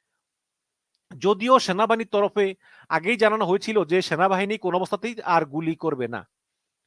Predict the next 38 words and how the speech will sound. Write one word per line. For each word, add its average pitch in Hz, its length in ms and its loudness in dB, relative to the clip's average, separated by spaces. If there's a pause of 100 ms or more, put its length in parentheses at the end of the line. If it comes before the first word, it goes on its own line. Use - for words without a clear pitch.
(320)
হাসিনা 226 360 0
এটা 208 100 0
শোনার 196 260 0
পর 175 260 -2 (460)
খুব - 200 -2
ক্ষিপ্ত - 300 -6
হয়ে 190 380 2 (540)
একজন 196 320 0
কর্মকর্তাকে 214 500 0
উদ্দেশ্য 190 240 -4
করে 202 140 0
বলেন 175 260 2
যে, 214 160 -2 (400)
"আমি 208 180 0
তোমাদের 247 380 2
জন্য 285 240 -2
কি 403 160 -4
না 381 100 8
করেছি, 160 460 -2 (500)
এখন 247 280 0
আমার 226 280 2
এই 247 80 4
বিপদের 233 380 -4
দিনে 262 280 -6 (260)
তোমরা 208 260 2
সবাই 196 420 2 (240)
নিজেদের 233 440 0
গা 202 280 0
বাঁচিয়ে 214 280 2
চলার 214 140 0
চেষ্টা 190 220 -4
করতেছো, 113 420 -10 (220)
নিজেদের 220 380 0
গা 208 200 2
বাঁচিয়ে 247 500 -2 (360)
দূরে 247 280 0
সরে 190 180 0
যাচ্ছ, 143 280 0